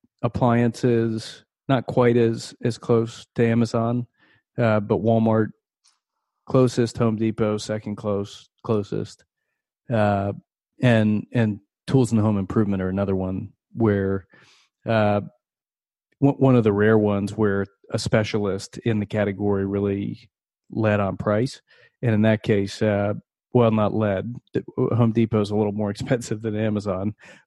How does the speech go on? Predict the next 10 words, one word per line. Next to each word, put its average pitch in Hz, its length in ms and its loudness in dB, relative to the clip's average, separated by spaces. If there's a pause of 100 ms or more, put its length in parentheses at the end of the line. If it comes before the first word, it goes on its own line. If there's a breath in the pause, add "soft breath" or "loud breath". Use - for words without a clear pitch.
but, 120 280 2 (260)
uh, 107 340 2 (260)
Home 120 160 2
Depot 110 360 0
was 101 260 -2
less 110 220 -2
expensive 101 560 -8
than 98 160 -10
Walmart. 101 400 -8 (380)
So 104 420 0